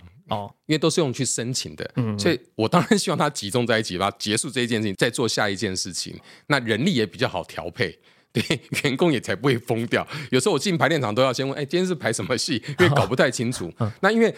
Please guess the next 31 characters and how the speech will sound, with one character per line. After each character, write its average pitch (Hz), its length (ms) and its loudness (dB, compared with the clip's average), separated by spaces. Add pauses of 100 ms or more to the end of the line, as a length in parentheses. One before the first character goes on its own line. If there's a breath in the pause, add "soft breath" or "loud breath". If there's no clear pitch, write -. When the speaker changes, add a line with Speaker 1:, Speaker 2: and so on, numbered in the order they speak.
(160 loud breath)
Speaker 2:
他 214 180 4
给 127 180 0
的 113 100 -2
时 117 160 -2
间 147 180 2
档 90 220 -4
期 101 160 -6
不 110 180 -2
一 90 100 0
样， 82 200 -2 (180)
所 - 120 0
以 165 40 4
就 165 160 4
会 - 280 -6 (140)
变 160 180 2
得 104 280 2 (280 soft breath)
就 147 160 6
混 95 400 -4
在 117 200 -2
一 110 60 0
起， 104 140 -4
Speaker 1:
哦， 117 200 2
Speaker 2:
可 117 80 2
能 127 380 2 (320 loud breath)
一 170 140 2
年 131 160 2
会 135 140 2
有 101 180 2
六 127 300 2
七 110 840 -4
八 95 420 -2